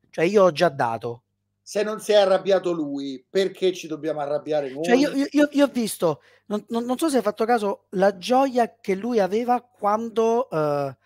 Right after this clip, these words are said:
Speaker 1: eh, Ei Chi Chuan, adesso non mi ricordo come si chiama, il, il Shorty, per intenderci, ha vinto il premio. Cioè ha esultato come se fosse uno del suo film,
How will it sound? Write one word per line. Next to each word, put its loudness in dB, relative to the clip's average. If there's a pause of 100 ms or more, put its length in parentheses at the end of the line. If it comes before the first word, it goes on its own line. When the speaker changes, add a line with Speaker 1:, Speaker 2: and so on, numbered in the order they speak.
(280)
Speaker 1:
eh, -4
Ei 2
Chi -8
Chuan, -2
adesso -6
non -8
mi -6
ricordo -2
come -4
si -14
chiama, -4
il, -6
il -6
Shorty, -2 (240)
per -2
intenderci, 2 (200)
ha 0
vinto -2
il -4
premio. -6
Cioè 6
ha 6
esultato 0
come -2
se -4
fosse -8
uno -4
del -4
suo -6
film, -10